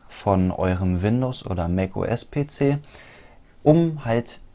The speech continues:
die Auflösung von dem iPad-Display. Also das iPad-Display fungiert als zweiter Bildschirm. Dazu installiert man sich ein kleines Programm auf dem Windows P C oder Mac O S P C.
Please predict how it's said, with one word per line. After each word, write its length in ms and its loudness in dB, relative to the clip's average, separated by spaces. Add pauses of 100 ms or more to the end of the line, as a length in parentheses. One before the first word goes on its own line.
(260)
die 100 0
Auflösung 680 0
von 260 -4
dem 300 -2
iPad-Display. 800 -4
Also 260 -2
das 260 -2
iPad-Display 1040 -2 (240)
fungiert 680 -2
als 220 -4
zweiter 360 -4
Bildschirm. 500 -4 (840)
Dazu 420 4
installiert 560 0
man 160 2
sich 240 -4
ein 100 -2
kleines 320 -2
Programm 600 0 (680)
auf 280 -4
dem 400 -2
Windows 400 2
P 180 -6
C 240 -2
oder 240 -2
Mac 300 -2
O 60 -4
S 200 -4
P 220 -6
C. 280 -4